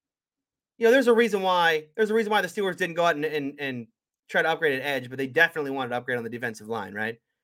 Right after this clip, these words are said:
Um, so, yeah, I mean, and, and take nothing away from Wormley, right? I mean, I think he had a solid season. He had a lot of cleanup sacks last year. He, he can be a quality player for this team.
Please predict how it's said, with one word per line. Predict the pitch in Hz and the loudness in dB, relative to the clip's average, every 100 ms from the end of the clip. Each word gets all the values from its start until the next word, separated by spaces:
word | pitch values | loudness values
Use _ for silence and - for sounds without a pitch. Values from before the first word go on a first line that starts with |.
| _ - | _ -10
Um, | 117 113 110 104 104 _ _ _ _ _ _ _ _ _ _ _ _ _ - - _ _ | -4 -2 -4 -6 -14 _ _ _ _ _ _ _ _ _ _ _ _ _ -20 -20 _ _
so, | - 123 107 - _ _ _ _ - | 0 0 0 -8 _ _ _ _ 0
yeah, | 185 175 | 6 8
I | 147 | 8
mean, | 190 175 | 4 4
and, | 208 254 | 4 4
and | 240 | 2
take | 285 285 | 0 2
nothing | 247 | 2
away | 220 | 4
from | 202 180 | 2 2
Wormley, | 196 160 | 0 2
right? | 135 160 180 | 0 0 0
I | |
mean, | 196 | -2
I | 196 | -2
think | 214 | 0
he | 214 | -2
had | 143 | 0
a | |
solid | - 165 147 | 0 -2 -2
season. | 160 151 | -6 -8
He | 151 | -6
had | 139 | -4
a | |
lot | 139 135 | -4 -6
of | |
cleanup | - 156 143 | -6 -8 -4
sacks | 139 127 127 | -2 -2 -4
last | 123 123 | -10 -8
year. | 123 | -8
He, | 131 165 | -8 -10
he | 190 | -10
can | 151 131 | -8 -4
be | 143 | -4
a | |
quality | - 127 110 | -4 -6 -6
player | 107 123 113 | -6 -6 -6
for | 110 | -8
this | 104 | -16
team. | - 139 104 | -12 -10 -10